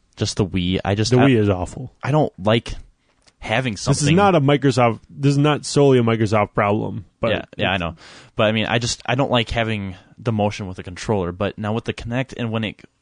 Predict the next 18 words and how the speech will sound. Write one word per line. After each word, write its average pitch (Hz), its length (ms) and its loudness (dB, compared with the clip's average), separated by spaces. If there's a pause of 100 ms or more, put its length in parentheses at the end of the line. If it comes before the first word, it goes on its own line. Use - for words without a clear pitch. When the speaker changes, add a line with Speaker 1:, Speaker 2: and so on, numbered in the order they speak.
(120)
Speaker 1:
like, 110 180 -4
especially 139 340 -4
maybe 117 280 -4
with 113 140 -4
the - 60 -12
Kinect 104 260 -6
two, 107 200 -2
like, 95 200 -2
where 101 100 -2
it's 95 120 -8
actually, 98 440 -4 (320)
like 120 140 -8
you're 131 100 -2
saying 131 260 -2
with, 117 160 -4
like, 101 200 -2
if - 140 -4
it - 120 -6